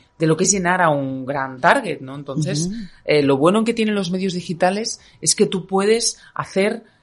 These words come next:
Speaker 1: eh, formatos mucho más específicos, ¿no?
Speaker 2: Sí.
Speaker 1: Que van mundialmente, además, llegan
Speaker 2: Exacto.
Speaker 1: mundialmente a gente a lo mejor que se cuestiona o se pregunta,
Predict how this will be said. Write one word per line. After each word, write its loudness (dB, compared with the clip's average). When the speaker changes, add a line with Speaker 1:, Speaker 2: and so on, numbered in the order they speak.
Speaker 1:
eh, -2
formatos 0
mucho -4
más 0
específicos, -4
¿no? -10
Speaker 2:
Sí. 8
Speaker 1:
Que 10
van 6
mundialmente, 2
además, -2
llegan 4
Speaker 2:
Exacto. 4
Speaker 1:
mundialmente 2
a 6
gente -4
a 0
lo -4
mejor -4
que -4
se -4
cuestiona -6
o -6
se -8
pregunta, -4